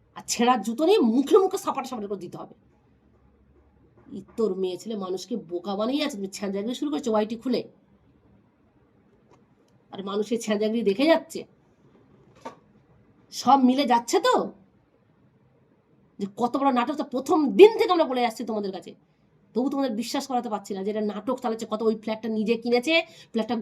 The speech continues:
গোছানোর জন্য এই নাটকটা দুই, দুই স্বামী স্ত্রী মিলে এই নোংরা নাটকটা শুরু করেছে। কোনো অশান্তি নেই, কোনো কিচ্ছু নেই। ওর বর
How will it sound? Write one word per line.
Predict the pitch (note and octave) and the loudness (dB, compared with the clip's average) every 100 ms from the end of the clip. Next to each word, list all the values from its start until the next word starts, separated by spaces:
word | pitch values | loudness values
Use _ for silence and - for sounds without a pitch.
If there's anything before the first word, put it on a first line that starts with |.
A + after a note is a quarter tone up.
| G3 | -2
গোছানোর | G#3 - B3+ A3 G3+ | -2 0 -2 0 2
জন্য | D4+ F4 F#4+ | 6 6 6
এই | C4+ | 2
নাটকটা | G#3+ A#3+ B3+ G#3 | 0 -4 -4 -2
দুই, | A#3 F3+ D#3 | -2 -4 -10
দুই | G3 | -10
স্বামী | G#3+ A3 | -4 -6
স্ত্রী | - A3 | -4 -6
মিলে | A#3 A4+ - - - | -2 -2 -4 -8 2
এই | A#3+ A#3 | 4 6
নোংরা | A3 A#3 A3 | 4 4 -2
নাটকটা | G3+ A#3+ D#4+ - | -4 -6 -6 -4
শুরু | G#3 F#3+ | -6 -6
করেছে। | E3 - - _ _ _ _ _ _ _ _ - | -8 -12 -20 _ _ _ _ _ _ _ _ 8
কোনো | F4+ G4+ D#4+ | 8 8 2
অশান্তি | D#4+ C4+ A#3+ | -2 -2 0
নেই, | A3 C#4 | -2 -2
কোনো | D4 E4 | 0 0
কিচ্ছু | F#4 - F#3+ | 0 -2 -6
নেই। | D#3+ _ _ _ _ _ _ | -6 _ _ _ _ _ _
ওর | A3+ A3 | -4 -2
বর | A#3+ | -4